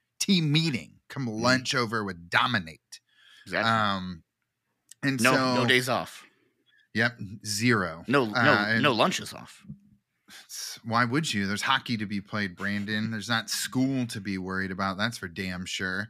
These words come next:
Speaker 2: What was
Speaker 1: Uh,
Speaker 2: the,
Speaker 1: but
Speaker 2: what was
Speaker 1: unfortunately
Speaker 2: the,
Speaker 1: for
Speaker 2: <laughs> what was the line he had in, like, episode two?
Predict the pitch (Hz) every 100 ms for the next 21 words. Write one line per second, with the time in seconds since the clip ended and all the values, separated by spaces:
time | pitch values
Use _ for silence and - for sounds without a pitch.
0 | - 135 170 110 196 196 185 135 120 147
1 | 208 175 190 160 - - 120 104 - _
2 | - - - 165 180 208 185 180 175 170
3 | 170 156 151 151 143 117 107 - 113 113
4 | 113 - 107 104